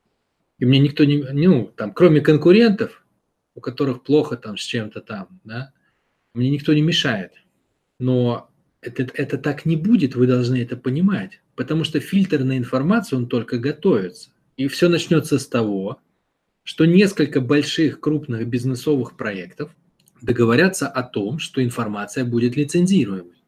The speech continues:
То есть не может кто угодно выйти и что угодно рассказывать на Ютубе, потому что он будет мешать зарабатывать людям.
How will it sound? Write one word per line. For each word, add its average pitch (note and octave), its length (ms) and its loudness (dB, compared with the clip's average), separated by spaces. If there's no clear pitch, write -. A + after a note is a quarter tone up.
То D3+ 100 4
есть C#3+ 180 2
не F3+ 100 8
может G3+ 400 8
кто C3 200 -2
угодно C3+ 480 2
выйти C3 360 -4
и G#2 60 -4
что C#3 240 -4
угодно D3 360 -2
рассказывать G#2+ 600 -10
на C3 100 -8
Ютубе, D3 480 -4
потому A#2+ 380 -4
что A#2+ 220 -2
он E3+ 140 6
будет G3+ 280 2
мешать C3+ 520 0
зарабатывать A#2+ 720 -6
людям. F3+ 340 0